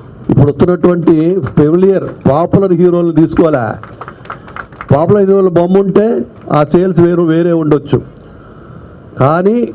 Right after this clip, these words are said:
విశ్వనాథ్ గారిని బొమ్మ వేసి, ఈ రాకేష్ అనే అబ్బాయి ఇంత కష్టపడి పది సినిమాలు రాశాడు, చదివాను. ఈ పుస్తకం నాకు తీసుకొచ్చి ఇచ్చాడు మా ఇంటికి.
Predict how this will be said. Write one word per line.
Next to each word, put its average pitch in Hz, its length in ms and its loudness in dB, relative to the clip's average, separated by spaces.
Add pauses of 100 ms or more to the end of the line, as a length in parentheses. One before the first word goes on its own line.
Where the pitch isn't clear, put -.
(400)
విశ్వనాథ్ 185 460 0
గారిని 175 380 0
బొమ్మ 131 300 0
వేసి, 139 720 0 (680)
ఈ 123 40 4
రాకేష్ 151 560 0
అనే 143 160 0
అబ్బాయి 123 640 -2 (500)
ఇంత 127 140 0
కష్టపడి 156 520 0
పది 127 260 0
సినిమాలు 135 400 0
రాశాడు, 123 400 0
చదివాను. 123 460 0
ఈ 117 40 0
పుస్తకం 120 380 0
నాకు 110 160 -2
తీసుకొచ్చి 120 440 0
ఇచ్చాడు 117 280 0
మా 107 140 2
ఇంటికి. 101 380 -2